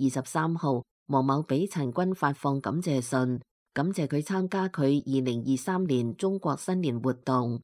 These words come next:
二月六號，兩人通話逾五十一分鐘。而對於孫耀寧，起訴書指出，佢與陳軍一同負責喺美國使用包括華人演出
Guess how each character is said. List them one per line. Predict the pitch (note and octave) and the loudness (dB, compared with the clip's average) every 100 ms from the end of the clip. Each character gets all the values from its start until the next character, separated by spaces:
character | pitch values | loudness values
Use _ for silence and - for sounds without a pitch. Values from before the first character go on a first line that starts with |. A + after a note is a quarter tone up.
| _ _ - | _ _ -2
二 | |
月 | C#3 C#3 C3+ | 2 4 4
六 | C3 | 2
號， | - D3+ B2+ - _ - | 0 0 0 -2 _ -2
兩 | D3 E3+ | 0 0
人 | D3 B2+ | -2 -2
通 | G#3 G#3 | -4 -2
話 | F#3 C3+ | -2 0
逾 | B2+ C3+ C3 - | 2 2 2 0
五 | B2+ | -4
十 | D3 | -2
一 | C#3 D#3 | -2 0
分 | - E3 | 0 0
鐘。 | D#3+ D#3 D3+ D3 - _ _ _ - | 2 2 2 0 -6 _ _ _ 0
而 | C#3+ C#3 | 4 4
對 | C3+ E3+ | 4 2
於 | F#3+ | 2
孫 | G3+ G#3+ G#3+ | 0 0 2
耀 | E3+ | 2
寧， | C#3 B2+ A#2+ A#2+ _ - | 2 0 -2 -4 _ -2
起 | C3+ | -2
訴 | F3 D#3+ | 2 0
書 | D3 F3 F3 | 0 0 0
指 | B2 B2 | -2 -4
出， | - D#3+ C#3+ D3+ _ _ | -2 0 0 -4 _ _
佢 | - | -2
與 | D#3+ F3 | 0 2
陳 | E3+ E3+ B2 | 0 0 -2
軍 | A#2+ G3 G3 | 0 0 0
一 | G#3 | -2
同 | G3+ C#3 | -2 -2
負 | B2 C3+ | 2 2
責 | B2+ D3 C#3 - _ - | 2 0 -2 -4 _ -6
喺 | D3 C3+ E3 | 0 2 2
美 | E3 | 0
國 | D3+ | 0
使 | D3 C3 | -2 0
用 | D#3 G3 C#3 | 0 0 0
包 | E3 F#3+ | -2 -2
括 | F#3+ D#3+ | 0 0
華 | C3+ C3+ | 0 -2
人 | B2+ B2+ B2 | 0 -2 -2
演 | B2 E3+ | -2 -2
出 | G#3 | -2